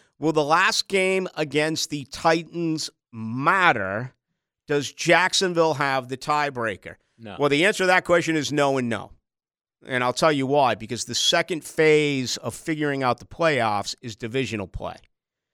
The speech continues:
Speaker 1: And right now, Tennessee is three and one in the division.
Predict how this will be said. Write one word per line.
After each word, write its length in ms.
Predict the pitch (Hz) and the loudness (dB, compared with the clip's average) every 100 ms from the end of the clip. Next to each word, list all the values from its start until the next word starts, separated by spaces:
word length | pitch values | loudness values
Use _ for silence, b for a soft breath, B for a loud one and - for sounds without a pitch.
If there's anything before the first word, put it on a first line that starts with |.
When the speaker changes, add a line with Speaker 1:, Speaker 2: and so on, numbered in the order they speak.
| _ _ - | _ _ -10
Speaker 1:
And 140 | 110 | 0
right 180 | 120 156 | 2 4
now, 180 | 151 143 | 2 2
Tennessee 500 | - 151 143 151 123 | 0 0 -2 -4 -4
is 160 | - | -6
three 260 | - 147 185 | -4 0 0
and 140 | 208 | 2
one 160 | 180 165 | 0 0
in 60 | |
the 80 | 147 | 0
division. 520 | 135 127 123 113 113 | -2 -4 -4 -4 -6